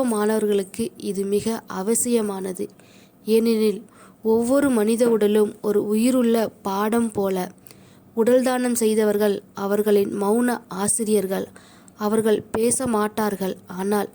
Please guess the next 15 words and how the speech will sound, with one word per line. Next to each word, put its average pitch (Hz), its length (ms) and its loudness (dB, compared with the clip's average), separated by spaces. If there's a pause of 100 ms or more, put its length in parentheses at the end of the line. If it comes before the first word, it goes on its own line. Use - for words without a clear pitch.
அவர்கள் 190 440 -4
கற்றுத்தருவார்கள். 196 880 -2 (760)
ஒவ்வொரு 254 440 2
நரம்பும் 214 500 2 (160)
ஒவ்வொரு 220 560 0
எலும்பும் 220 480 2 (520)
மருத்துவ 214 520 0
கல்விக்கு 220 680 -2 (200)
உயிரூட்டும் 220 680 2 (200)
பாடமாக 214 640 -2
மாறும். 190 360 -4 (480)
மறையும். 196 460 0 (600)
ஒரு 226 240 2
நொடி 240 320 4
தாமதம் 226 560 0